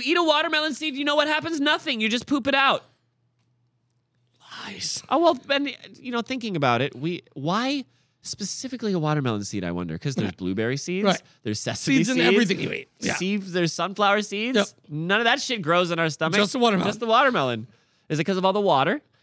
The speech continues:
Speaker 2: It's probably 'cause it's huge and they wanna scare you.
Speaker 1: Maybe. Into what? Not swallow it. You know, this is why to this day I will not eat watermelon.
Speaker 2: Yep.
Speaker 1: It worked. I will not eat. I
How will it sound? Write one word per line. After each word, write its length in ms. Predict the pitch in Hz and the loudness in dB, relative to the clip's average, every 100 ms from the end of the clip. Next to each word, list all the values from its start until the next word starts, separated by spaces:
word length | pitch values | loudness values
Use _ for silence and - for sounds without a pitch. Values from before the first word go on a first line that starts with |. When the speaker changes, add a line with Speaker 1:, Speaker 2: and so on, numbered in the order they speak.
| _ _ | _ _
Speaker 2:
It's 140 | 202 | -4
probably 220 | - 254 330 | 0 0 0
'cause 120 | 330 | -2
it's 140 | 233 | -4
huge 420 | - 254 240 170 160 | 0 2 2 2 -4
and 80 | |
they 60 | 208 | -6
wanna 160 | 196 196 | -6 -6
scare 320 | - 220 202 | -6 -6 -6
you. 160 | - - | -8 -10
Speaker 1:
Maybe. 520 | 98 110 151 85 87 | -6 -4 -2 -4 -4
Into 300 | 233 359 403 | -2 -2 -2
what? 360 | 302 302 359 202 | 0 2 2 2
Not 200 | 254 311 | 0 0
swallow 300 | 269 285 294 | 2 4 4
it. 80 | - - - | 0 -8 -6
You 160 | 254 | -2
know, 220 | 311 339 294 | 2 2 2
this 260 | 175 294 | -2 -4
is 140 | 320 220 | -6 -4
why 220 | 240 240 | 0 0
to 160 | - 220 | -2 -2
this 180 | 214 | -2
day 380 | 139 143 147 180 - | 0 2 2 0 -2
I 100 | 139 | -2
will 240 | 127 143 | 2 2
not 160 | 139 127 | 2 0
eat 100 | 131 | 0
watermelon. 560 | 127 180 226 113 87 - | 0 0 0 -2 -4 -4
Speaker 2:
Yep. 120 | - 214 | -2 0
Speaker 1:
It 140 | 214 | -2
worked. 480 | 151 170 226 - - - _ | -2 4 4 2 -8 -20 _
I 140 | 185 | -4
will 280 | 220 175 254 | -2 -2 -2
not 180 | 226 214 | 0 -2
eat. 80 | 208 | -2
I 240 | 214 226 | -2 -4